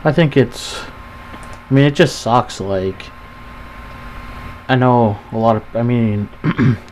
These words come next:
it's not, it's never a good thing to be on any drugs that are banned, but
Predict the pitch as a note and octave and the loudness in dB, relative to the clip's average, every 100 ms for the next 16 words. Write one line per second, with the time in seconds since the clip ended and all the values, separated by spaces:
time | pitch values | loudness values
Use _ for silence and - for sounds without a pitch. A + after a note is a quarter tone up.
0 | - C3 E3+ D#3 C3+ C3+ D#3+ D3 A#2 A2 | -6 -4 2 4 4 2 2 2 2 0
1 | G#2 A2 G#2+ G2+ A2 G#2+ G#2 G2+ G2+ - | -2 0 0 0 -2 0 0 -2 -2 -6
2 | - - - - - - A#2 A2+ G2+ A2 | -16 -20 -18 -18 -12 0 2 2 4 2
3 | G#2 G#2+ G2+ G2 G#2 G#2+ G2+ G2 - G2+ | 2 0 0 0 0 0 0 -2 -2 0
4 | G2 | 2